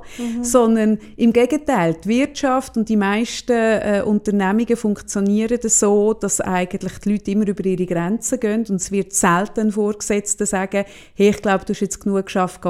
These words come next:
Speaker 2: heim." Sondern eigentlich, ähm, äh, lebt das alles davon, dass alle ein bisschen, also jetzt zum Beispiel gerade in der Start-up-Kultur, aber nicht nur, dass die Leute immer über die eigenen Grenzen ausgehen. Oder?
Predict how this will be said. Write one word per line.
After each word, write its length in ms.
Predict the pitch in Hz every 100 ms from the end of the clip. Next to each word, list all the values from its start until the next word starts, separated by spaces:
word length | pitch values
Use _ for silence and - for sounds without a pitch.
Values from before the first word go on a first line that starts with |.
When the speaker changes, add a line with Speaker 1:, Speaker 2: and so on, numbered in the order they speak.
| 175
Speaker 2:
heim." 320 | 170 175 214 415 - - -
Sondern 440 | - 226 214 202 190
eigentlich, 560 | 185 208 233 208 208 - -
ähm, 440 | 196 185 190 185 180 - - -
äh, 640 | 101 185 185 180 175 -
lebt 460 | 131 196 202 - -
das 140 | 226
alles 340 | 208 208 214 -
davon, 420 | 208 214 196 202
dass 160 | 202
alle 280 | 185 185 190
ein 40 | 202
bisschen, 280 | 208 196 196
also 140 | 170 196
jetzt 200 | 190 -
zum 80 |
Beispiel 260 | 190 - 180
gerade 220 | 190 190
in 60 | 185
der 40 |
Start-up-Kultur, 960 | - 185 196 202 208 - 208 214 202 -
aber 180 | 180
nicht 280 | 185 196 196
nur, 260 | 208 220 233 - -
dass 140 | - -
die 80 | 226
Leute 140 | 190
immer 180 | 226 226
über 160 | 220
die 160 | 190 196
eigenen 320 | 185 190 208
Grenzen 580 | 185 165 175 - 190 180
ausgehen. 440 | 175 - 156 147
Oder? 40 | 220